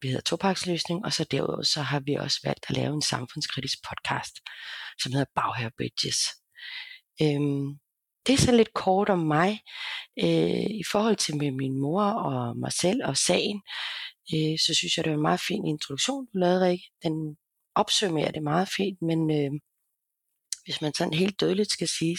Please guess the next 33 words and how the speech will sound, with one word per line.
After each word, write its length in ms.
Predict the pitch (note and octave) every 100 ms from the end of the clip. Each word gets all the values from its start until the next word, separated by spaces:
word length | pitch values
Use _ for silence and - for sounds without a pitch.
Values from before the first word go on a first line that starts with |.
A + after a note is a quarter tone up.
| -
så 80 | F#3
er 180 | E3+
det 160 | D#3+ E3+
en 140 | E3 -
sag, 160 | F#3 -
der 100 | D#3+
handler 380 | D3+ D3+ F3 E3+
om 160 | F3+ - - - - - - - - - -
en, 500 | E3 D#3 D#3 D#3 - -
en 180 | F3 E3
mor, 320 | C#3+ D3+ E3+ - -
som 240 | - E3+
kommer 260 | - D#3+ D#3
på 280 | - E3 D#3+
plejehjem. 500 | - C3+ G#2+ D#3 E3+ - _ - - - - _
Og 460 | - D#3 D3+ D3+ D#3 E3 -
inden 180 | E3 E3+
hun 100 | F3+
kommer 220 | - D#3
på 140 | - D#3+
plejehjem, 520 | - C#3+ E3+ E3+ G#3
så 180 | - D3
er 60 |
der 100 | D3+
et 120 | D3+ D#3
midlertidigt 520 | D3+ E3+ - D#3+ -
døgnophold. 540 | C#3+ D#3+ E3+ - E3 - _ - - - - -
Og 140 | G3
hvordan 440 | G3+ - D#3 F3 -
det 220 | - E3 D#3+ _ _ _ _ _ _ _ _ _ _ _ _ -
opleves, 560 | - - G3 G#3 - - - - -
føles, 420 | D#3+ E3+ G3 G3 - - _ -
øh, 500 | E3 D3+ D3 D3+ D#3